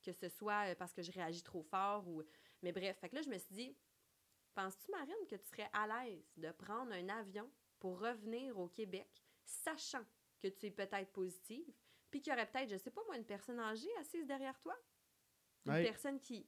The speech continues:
Speaker 2: t'as
Speaker 1: à
Speaker 2: raison.
Speaker 1: risque, une personne que tu ne sais pas, qui est peut-être jeune,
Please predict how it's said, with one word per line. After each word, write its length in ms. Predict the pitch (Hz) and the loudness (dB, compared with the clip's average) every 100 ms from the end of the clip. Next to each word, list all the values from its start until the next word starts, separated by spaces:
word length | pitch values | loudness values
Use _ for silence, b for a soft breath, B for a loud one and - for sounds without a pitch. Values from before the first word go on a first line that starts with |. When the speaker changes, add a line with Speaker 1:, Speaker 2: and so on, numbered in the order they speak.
| - | -2
Speaker 2:
t'as 100 | 127 | 2
Speaker 1:
à 220 | 135 190 | 6 6
Speaker 2:
raison. 120 | 165 | 6
Speaker 1:
risque, 200 | - - | 2 0
une 120 | 226 | -2
personne 320 | 226 214 311 302 | 0 -2 -2 0
que 80 | |
tu 160 | 208 - | 0 0
ne 40 | |
sais 160 | 190 190 | -2 -2
pas, 180 | 180 285 | 0 0
qui 120 | 285 | 0
est 40 | |
peut-être 280 | 196 202 180 | -2 0 0
jeune, 420 | 165 202 254 285 | 0 2 2 2